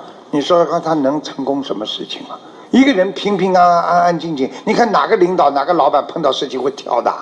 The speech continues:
跳的全是职员，全是 staff。那些领导都是，“哦，啊，不要着急，不要着急，我想一想怎么处理啊。”你看他都有很安定的，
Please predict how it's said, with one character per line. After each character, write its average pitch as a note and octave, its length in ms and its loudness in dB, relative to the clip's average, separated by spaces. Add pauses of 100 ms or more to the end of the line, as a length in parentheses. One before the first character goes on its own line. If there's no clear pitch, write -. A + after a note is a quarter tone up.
(640)
跳 C#4 200 2
的 F#3 120 0
全 F#3+ 260 -2
是 F#3 120 0
职 C#3+ 340 -2
员， C3 160 2 (360)
全 F#3 200 0
是 F#3 80 -6
staff。 D3 420 -2 (840)
那 A3 100 2
些 G#3 140 4
领 F3 200 0
导 E3+ 140 2
都 D#3+ 140 -2
是 - 100 -8 (140)
，“哦， A#2 320 0 (1040)
啊， A#2 100 -2
不 D3 100 -4
要 C#3 100 2
着 A#2 180 -4
急， G#2+ 140 -8
不 - 120 -8
要 F#2+ 100 -2
着 - 160 -10
急， - 160 -14 (580)
我 - 60 -4
想 B2+ 240 2
一 D#3 40 0
想 G#2 200 -6
怎 G#2+ 120 -8
么 A2 100 -6
处 - 240 -4
理 F#2 160 -6
啊。” - 200 -14 (440)
你 F#3 80 -2
看 G3+ 120 0
他 A3 120 0
都 A#3 140 -4
有 G#3+ 100 0
很 - 220 -6
安 D#3+ 300 -2
定 F3+ 200 -6
的， G2+ 120 -6